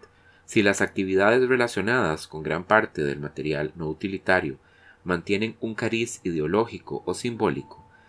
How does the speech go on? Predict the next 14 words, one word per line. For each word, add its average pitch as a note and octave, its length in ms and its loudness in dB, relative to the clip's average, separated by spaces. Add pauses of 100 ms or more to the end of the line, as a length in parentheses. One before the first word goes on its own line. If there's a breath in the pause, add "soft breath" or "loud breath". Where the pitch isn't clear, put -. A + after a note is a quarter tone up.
(220 soft breath)
es A2 140 2
lícito G#2+ 680 0
deducir D#2+ 600 0
rituales, D#2 680 -2 (200)
ceremonias E2+ 800 -2
o E2 120 0
actos D2+ 320 -6
diversos C#2 680 -6
en A2 260 0 (760)
A. F#2+ 220 4 (640 soft breath)
Sitios - 400 -4
profanos, F#2+ 640 0
entre D2+ 240 -12
comillas, - 640 -12